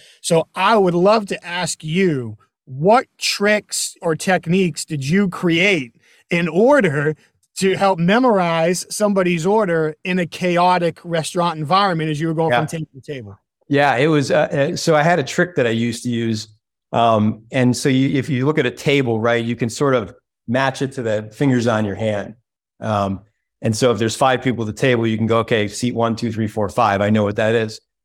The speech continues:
Speaker 2: And really, it was an association game in, in my head. So, you know, I would, I'd be, I'd just have my hands behind my back, you know, "Here, take your order." And, and as the first person was speaking, I'd hold out my thumb.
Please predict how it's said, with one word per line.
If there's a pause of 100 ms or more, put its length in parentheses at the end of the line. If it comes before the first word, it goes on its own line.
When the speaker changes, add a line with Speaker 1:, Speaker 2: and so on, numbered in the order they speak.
(120)
Speaker 2:
And
really,
it
was
an
association
game (320)
in,
in
my
head. (360)
So, (160)
you
know,
I
would, (260)
I'd
be,
I'd
just
have
my
hands
behind
my
back,
you
know,
"Here, (180)
take
your
order." (300)
And, (200)
and
as
the
first
person
was
speaking,
I'd
hold
out
my
thumb.